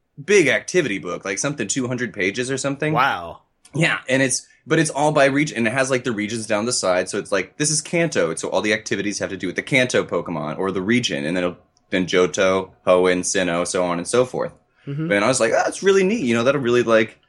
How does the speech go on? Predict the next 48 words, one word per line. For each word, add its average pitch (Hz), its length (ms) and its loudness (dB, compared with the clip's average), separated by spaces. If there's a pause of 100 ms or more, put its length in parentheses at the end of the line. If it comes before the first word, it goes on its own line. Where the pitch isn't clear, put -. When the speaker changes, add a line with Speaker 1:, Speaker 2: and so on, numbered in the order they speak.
(420)
Speaker 1:
help 120 260 2
kids - 280 0
separate, 104 580 2
like, 92 320 0 (300)
you 117 100 2
know, 107 120 2
kids, 110 500 -2
like, 90 320 -4 (880)
separate 120 440 -2
generations 98 640 -4
one 104 260 -2
through 92 160 -4
six, - 340 -4
because 95 460 0
Speaker 2:
Yeah. 226 120 2
Speaker 1:
if 82 140 -8
you're, 110 160 -14
if 131 200 -4
you're 214 100 2
just 127 260 0
starting 104 360 2
out 98 180 2
right 123 160 4
now, 127 140 2
you're 131 140 0
just 120 200 -2
like, 95 320 -2 (100)
'This 156 160 2
is - 120 0
Pokemon.'" 92 580 0
And - 80 -14
then 92 100 -10
you're 101 100 -6
like, 90 220 -4 (400)
"What's, 254 320 6
Speaker 2:
<laughs> 220 400 2
Speaker 1:
what's - 200 -2
a 135 80 0
generation? 113 720 0
It's 90 160 -6
all 101 380 0
the 95 120 -4
same 90 380 -2
thing." 110 320 0
Speaker 2:
Yeah, 127 220 0
no, 123 260 0
just 151 540 -8
wait, 175 400 2